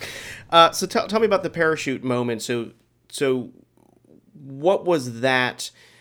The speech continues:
What, what were you told that experience was going to be like? And then what was it like as, as the sequence began? What did it feel like? What did it sound like?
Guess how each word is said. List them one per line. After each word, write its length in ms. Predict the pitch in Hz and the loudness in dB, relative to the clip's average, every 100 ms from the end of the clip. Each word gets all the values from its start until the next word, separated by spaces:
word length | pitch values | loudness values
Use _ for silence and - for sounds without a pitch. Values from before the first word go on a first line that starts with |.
| - _ _ | -20 _ _
What, 200 | 160 180 | 2 4
what 160 | 180 | 0
were 80 | 165 | 0
you 160 | 156 151 | -4 -8
told 380 | - 151 143 143 | -2 2 4 4
that 120 | 127 | 0
experience 560 | 127 - 135 131 127 | 0 -4 -2 -2 -4
was 120 | 127 117 | -8 -6
going 220 | 117 113 | -6 -6
to 80 | 101 | -8
be 180 | 113 | -6
like? 320 | 113 110 107 - | -4 -4 -6 -10
And 140 | 113 | -10
then 380 | 110 110 110 101 | -8 -8 -8 -12
what 340 | 123 127 143 143 | -14 0 2 2
was 180 | 139 120 | -2 -4
it 80 | 110 | -4
like 320 | 113 104 104 | -4 -4 -6
as, 340 | 104 101 98 | -8 -8 -12
as 200 | - 110 | -12 -14
the 100 | 107 | -10
sequence 720 | - 160 - 131 110 - - - _ _ _ _ | -8 -8 -4 -4 -2 -4 -6 -10 _ _ _ _
began? 580 | 131 123 110 104 85 120 | -6 -2 -2 -4 -12 -6
What 140 | 131 | -6
did 120 | 127 | -4
it 120 | 117 - | -8 -12
feel 280 | - 139 | -8 -4
like? 240 | 127 120 - | -2 -4 -6
What 120 | 113 | -10
did 120 | 104 | -10
it 120 | 95 | -12
sound 360 | - 107 104 90 | -10 -8 -8 -10
like? 260 | 69 73 | -12 -14